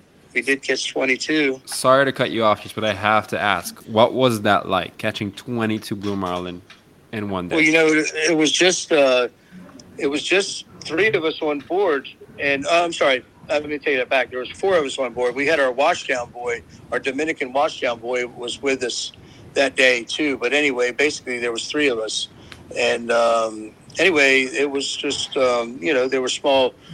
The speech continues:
Speaker 1: Blue Marlins, but every time you put the baits back in the water and went back to the mark where we got our first bite, we'd, you know, catch one or two. We never, I think the first fish of the day, first event of the day, we caught three, but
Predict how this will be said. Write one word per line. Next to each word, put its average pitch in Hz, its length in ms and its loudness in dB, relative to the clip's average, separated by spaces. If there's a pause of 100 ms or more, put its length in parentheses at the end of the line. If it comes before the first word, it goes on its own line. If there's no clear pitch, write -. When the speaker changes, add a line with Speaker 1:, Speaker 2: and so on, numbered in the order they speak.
(160)
Speaker 1:
Blue 135 140 -2
Marlins, 127 440 2
but 117 220 -4 (260)
every 120 280 -8 (640)
time 151 400 0
you 127 140 -4 (420)
put 143 140 -2
the 135 80 -8
baits 143 260 0
back 117 260 0
in 123 60 -10
the 117 60 -10
water 127 340 -2
and 117 320 -8
went 131 200 -2
back 123 220 2
to 143 160 -4
the 131 380 -2
mark 139 260 2
where 117 140 -2
we 123 140 -4
got 131 240 2
our 127 120 0
first 131 380 -4
bite, 139 260 2
we'd, - 140 -8 (640)
you 123 100 0
know, 120 60 0
catch - 340 0
one 131 280 2
or 120 160 -2 (120)
two. 139 440 -2
We 127 120 -2
never, 208 320 4 (280)
I - 80 0
think 233 200 -2
the 220 80 -2
first - 400 -4 (340)
fish - 500 -4
of 165 100 -2
the 147 100 -6
day, 143 440 0
first 160 280 -6
event 156 300 -2
of 135 120 -4
the 127 80 -2
day, 139 180 0
we 127 100 -4
caught 131 260 -2
three, 151 320 -2
but 120 260 -4